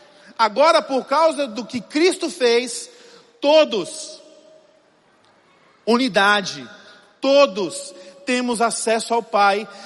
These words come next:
pelo mesmo Espírito. Portanto, vocês já não mais são estranhos. Isso, Je-, isso Paulo está falando do ponto de vista que nós não somos mais estranhos diante de Deus,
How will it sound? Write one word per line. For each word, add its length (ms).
pelo 240
mesmo 520
Espírito. 840
Portanto, 480
vocês 440
já 80
não 160
mais 220
são 180
estranhos. 840
Isso, 340
Je-, 300
isso 240
Paulo 260
está 200
falando 380
do 80
ponto 180
de 100
vista 260
que 120
nós 180
não 160
somos 340
mais 220
estranhos 560
diante 320
de 80
Deus, 420